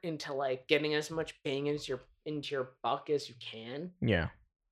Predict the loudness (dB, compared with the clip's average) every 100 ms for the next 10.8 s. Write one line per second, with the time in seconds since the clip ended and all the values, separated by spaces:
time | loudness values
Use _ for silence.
0 | _ -20 -18 -16 -16 -4 6 8 10 8
1 | 6 4 6 10 12 12 12 8 2 -4
2 | -12 -14 -20 _ 10 12 12 12 10 8
3 | 4 -4 -12 -18 _ _ _ _ _ _
4 | _ -20 _ -4 -2 -2 -4 -8 6 12
5 | 12 12 8 4 2 -6 -10 -4 2 2
6 | 0 -2 -4 -2 4 6 6 4 4 4
7 | -2 _ _ _ _ _ _ _ _ _
8 | _ -12 2 6 6 6 6 6 6 2
9 | 2 2 4 6 8 10 10 10 6 4
10 | 2 6 6 6 2 2 2